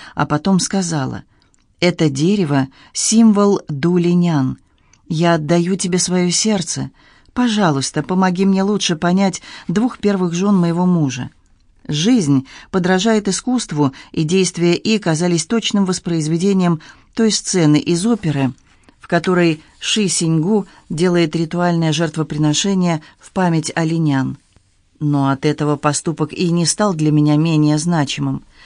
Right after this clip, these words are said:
Линян ответила на доброту служанки, обдав её душем из лепестков. Я была слишком осторожна, чтобы сделать нечто столь же выразительное, но подарок И доказал мне, что она готова к работе.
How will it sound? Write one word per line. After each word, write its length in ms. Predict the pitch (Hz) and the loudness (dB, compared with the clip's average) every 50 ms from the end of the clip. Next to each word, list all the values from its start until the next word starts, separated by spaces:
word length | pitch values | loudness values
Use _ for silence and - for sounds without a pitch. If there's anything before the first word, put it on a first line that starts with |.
| - - - - - - - _ | -20 -20 -20 -20 -20 -20 -8 _
Линян 440 | 233 233 247 247 247 254 254 233 208 | 0 4 6 6 6 6 6 6 4
ответила 600 | 190 180 190 214 214 208 208 196 190 190 180 - | 2 2 0 -2 -2 0 0 0 2 2 2 2
на 160 | - 175 175 | 2 0 2
доброту 440 | 160 175 170 170 180 175 175 196 190 | 0 0 0 2 0 0 0 -2 -4
служанки, 640 | 180 - 180 175 170 196 202 208 196 - 190 185 180 - - - - - | -4 -2 -4 -2 0 2 2 2 2 2 2 0 0 -2 -10 -18 -18 -6
обдав 480 | - 180 175 165 165 165 196 196 190 - | -2 -2 -2 0 0 2 2 2 2 0
её 280 | - 180 180 175 180 | 0 0 2 2 0
душем 440 | 165 156 196 208 190 - 170 151 147 | 2 0 0 0 0 0 2 2 2
из 80 | 139 135 | 2 2
лепестков. 640 | 147 151 151 170 165 - - 262 262 247 - - - - - _ _ _ _ _ _ _ _ _ | 0 0 0 -4 -4 -2 -2 -2 -2 -2 -2 -8 -16 -20 -20 _ _ _ _ _ _ _ _ _
Я 160 | - 214 226 | -4 -2 0
была 160 | 226 240 240 | 0 0 0
слишком 400 | 240 - 247 247 220 - - 233 | 0 0 0 -2 -2 0 0 0
осторожна, 600 | 233 226 220 - 233 233 247 269 233 180 160 160 | 0 0 0 -2 -2 -2 0 -2 -2 0 -2 -2
чтобы 280 | 147 - - 165 160 170 | -2 -2 -4 -4 -2 -4
сделать 400 | 160 156 175 196 190 180 170 - | -2 0 0 0 2 0 0 -2
нечто 380 | 180 185 196 180 - - 180 160 | -2 -2 -2 -4 -6 -6 -6 -8
столь 260 | - - 196 190 180 | -4 -4 -2 -2 0
же 120 | 165 185 | -2 -2
выразительное, 800 | 175 185 185 185 185 180 202 202 160 - 151 147 143 139 139 135 135 - - - - _ _ | -2 0 0 0 0 0 -2 -4 -4 -2 0 0 2 2 2 0 -2 -6 -14 -20 -20 _ _
но 160 | 180 180 175 | -2 -2 -2
подарок 560 | 165 - 175 170 160 175 175 170 165 151 - | 0 0 -2 0 2 2 2 2 0 -2 -4
И 340 | - - - 190 202 214 220 214 - - - _ _ - | -8 -6 -2 0 0 0 -2 -4 -8 -18 -20 _ _ -4
доказал 560 | 180 165 202 196 220 214 208 208 233 233 240 | -2 -2 0 0 0 0 2 2 2 4 4
мне, 160 | 233 220 202 | 4 4 2
что 220 | 190 - - 185 | 0 -2 -2 0
она 180 | 175 175 185 190 | 0 2 0 2
готова 480 | 175 175 175 170 - 190 190 190 185 175 | 2 0 0 0 0 0 0 0 -2 -4
к 80 | - | -4
работе. 600 | 170 170 160 147 151 131 127 120 - - 135 135 | -4 -4 -4 -4 -4 -4 -6 -6 -8 -10 -12 -14